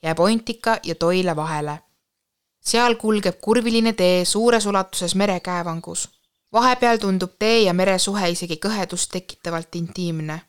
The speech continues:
Fataalsena mõjuvad ka panga äärele paigaldatud hoiatussildid. Mis teha? Liigse uljuse eest tuleb vaadete nautijaid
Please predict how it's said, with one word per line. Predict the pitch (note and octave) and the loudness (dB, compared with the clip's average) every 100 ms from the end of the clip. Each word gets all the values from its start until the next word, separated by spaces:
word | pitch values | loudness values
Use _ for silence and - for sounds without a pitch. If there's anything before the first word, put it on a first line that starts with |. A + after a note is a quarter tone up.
| _ _ _ _ - | _ _ _ _ -8
Fataalsena | F3+ - B3 B3 A#3 F#3 F3 | -6 0 2 4 2 0 0
mõjuvad | F#3 G3+ E3+ E3+ | 0 0 0 -2
ka | - | -4
panga | E3+ G3+ A#3+ F#3+ F#3 | 0 2 2 2 2
äärele | F#3+ F#3 F3 | 2 0 0
paigaldatud | E3+ F#3 F#3+ F#3+ F#3+ F#3+ | 0 0 -2 -4 -6 -8
hoiatussildid. | E3 D#3+ D3+ D#3+ - D#3+ D#3 D#3 - _ _ _ _ _ _ _ _ F#3 | -6 -6 -8 -6 -6 -6 -8 -12 -14 _ _ _ _ _ _ _ _ -2
Mis | G#3 - | -2 -2
teha? | F#3 D#3 D#3 E3 _ _ _ _ _ _ - | -4 -8 -8 -10 _ _ _ _ _ _ -4
Liigse | A3 A#3 - G#3+ | -2 0 2 2
uljuse | C4 A#3 F#3+ F#3+ | 2 2 2 2
eest | F#3 - | 0 0
tuleb | F3+ F3+ | -2 0
vaadete | G#3+ G#3+ F#3+ - | 0 0 -4 -4
nautijaid | F3+ F#3 F#3+ F3+ E3+ E3+ | -2 -2 -4 -4 -4 -4